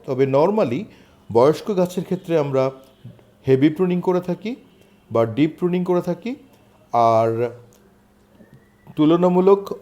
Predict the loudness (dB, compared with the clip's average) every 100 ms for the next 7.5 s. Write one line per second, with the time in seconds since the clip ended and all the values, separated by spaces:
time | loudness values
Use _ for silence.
0 | 4 6 6 4 6 6 4 -2 -2 -4
1 | -6 -6 -4 -4 -2 -2 -2 -2 -10 _
2 | _ -20 -20 -20 -10 0 4 4 0 -4
3 | -2 -2 -4 -8 _ _ _ _ _ _
4 | _ 0 4 4 2 -2 -18 -20 -20 -20
5 | -20 -20 -20 -20 -20 -20 -20 -20 -20 -20
6 | -20 -16 -4 0 2 0 -2 -2 -2 -2
7 | -2 -4 -6 -12 -14